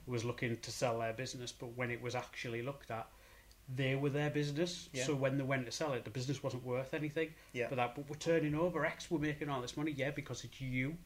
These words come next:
Speaker 2: Yeah.
Speaker 1: If we take you out of it, we're going to lose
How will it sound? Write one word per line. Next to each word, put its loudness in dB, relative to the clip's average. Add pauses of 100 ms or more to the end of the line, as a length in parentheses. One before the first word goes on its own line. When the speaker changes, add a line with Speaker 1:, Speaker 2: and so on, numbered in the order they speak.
Speaker 2:
Yeah. 0 (240)
Speaker 1:
If -4 (140)
we 0
take 2
you 4
out 6
of -8
it, -4
we're 2
going 0
to -6
lose -2